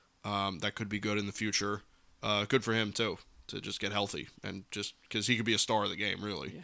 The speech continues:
Speaker 1: He already
Speaker 2: Near
Speaker 1: kinda
Speaker 2: future.
Speaker 1: is.
Speaker 2: The near, near future for the Marlins would be good.
Speaker 1: Yeah.
Speaker 2: They got Luzardo and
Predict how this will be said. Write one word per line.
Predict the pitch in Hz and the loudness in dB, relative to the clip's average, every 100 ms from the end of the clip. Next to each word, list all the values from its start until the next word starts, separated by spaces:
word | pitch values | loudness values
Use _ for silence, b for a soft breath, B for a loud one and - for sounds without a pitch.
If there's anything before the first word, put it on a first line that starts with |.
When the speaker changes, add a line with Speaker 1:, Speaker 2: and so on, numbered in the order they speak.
| - | -2
Speaker 1:
He | 117 | 6
already | 127 123 | 6 8
Speaker 2:
Near | 156 | 6
Speaker 1:
kinda | 113 | 6
Speaker 2:
future. | 113 104 | 6 2
Speaker 1:
is. | 87 - B B - | 0 -2 B B -20
Speaker 2:
The | - 170 | -12 -8
near, | 151 | -8
near | 143 160 | -6 -10
future | - 127 - | -10 -14 -12
for | 101 | -10
the | |
Marlins | 127 120 120 | -8 -8 -10
would | - | -12
be | 113 | -14
good. | 104 - _ | -16 -18 _
Speaker 1:
Yeah. | 117 110 101 | 0 0 0
Speaker 2:
They | 101 | -4
got | 87 | -8
Luzardo | 117 120 135 175 147 120 | -6 -4 -2 -2 -4 -6
and | - | -10